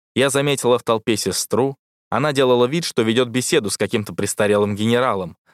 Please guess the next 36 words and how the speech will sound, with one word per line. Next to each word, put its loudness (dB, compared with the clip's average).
в -20
то 0
время 0
как -4
ее 2
взгляд -4
и, -4
по -2
всей -4
видимости, -2
мысли -2
были 0
далеко-далеко 0
от 0
собеседника. -8
Мне -2
даже 0
почудилось, 0
что -2
Блэр 2
смотрит 0
на 0
меня, 0
но -2
поняла, 2
что -2
ошиблась, -4
когда 0
подбадривающе 0
улыбнулась -2
ей, 0
но 0
та 0
даже 0
не 0
среагировала. -4